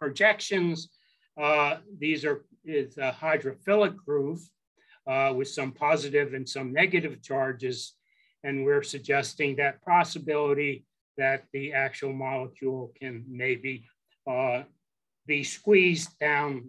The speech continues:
this, uh, pathway to the other side of the membrane as it's flipped from one side of the membrane to the other. So our current speculative model is just shown here, where N ret P E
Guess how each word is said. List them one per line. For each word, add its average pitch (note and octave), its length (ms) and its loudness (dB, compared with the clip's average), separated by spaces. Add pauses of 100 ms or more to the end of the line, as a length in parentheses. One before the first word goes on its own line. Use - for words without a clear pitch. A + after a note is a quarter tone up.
this, - 400 -2
uh, C3+ 320 -2
pathway C3 680 -2 (400)
to C3+ 140 -4
the C3 160 -6
other B2+ 260 -4
side B2 400 -6
of B2 140 -16
the A#2 100 -12
membrane C3 680 -2 (360)
as A#2+ 180 -4
it's G#2 220 -14
flipped - 400 -6 (160)
from C3 160 -8
one C3 200 -4
side C3 200 -2
of A#2+ 80 -8
the A#2+ 100 -8
membrane A#2+ 640 -8
to B2 100 -6
the B2+ 160 -4
other. A#2 320 -6 (1080)
So D#3+ 280 4
our D3+ 180 6
current D3+ 460 -2
speculative D3 880 -2
model F3 580 2
is C3+ 260 -6
just C3+ 240 -2
shown C3 380 -8
here, F3+ 480 2 (400)
where D3 260 -2
N D3+ 300 4
ret D3 340 2
P E3 80 -4
E D#3 640 0